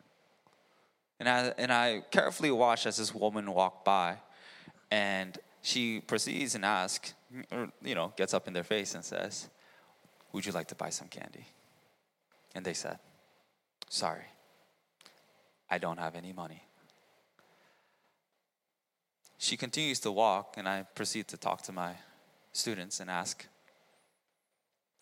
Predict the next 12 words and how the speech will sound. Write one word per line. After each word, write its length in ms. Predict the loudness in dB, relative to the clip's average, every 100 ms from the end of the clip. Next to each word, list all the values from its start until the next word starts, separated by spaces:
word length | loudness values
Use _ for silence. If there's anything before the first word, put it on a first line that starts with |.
| -6
"So 160 | -2
what 100 | -2
do 60 | -2
you 60 | -2
guys 180 | -2
think? 340 | -4 -8 -10 -20 _ _ _ _ _ _ _ _ _ _ _ _ _ _ _ _ _ _ _ -4
What 100 | 0
do 60 | 0
you 80 |
think 180 | 0 0
about 240 | 0 -2 0
her? 180 | -4